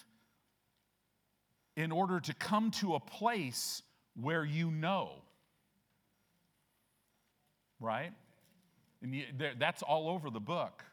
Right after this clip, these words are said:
So one definition of faith, faith is the condition that comes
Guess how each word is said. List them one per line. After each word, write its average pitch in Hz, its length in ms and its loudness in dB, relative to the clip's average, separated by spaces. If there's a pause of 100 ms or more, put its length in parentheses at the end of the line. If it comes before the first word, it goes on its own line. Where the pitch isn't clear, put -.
(680)
So - 240 2
one 196 400 0
definition 196 640 -2
of 139 80 -2
faith, 113 480 -4 (1200)
faith 147 480 -2 (840)
is 143 220 -2
the 135 160 0
condition 117 1000 -2 (840)
that 135 300 -2
comes 123 840 -4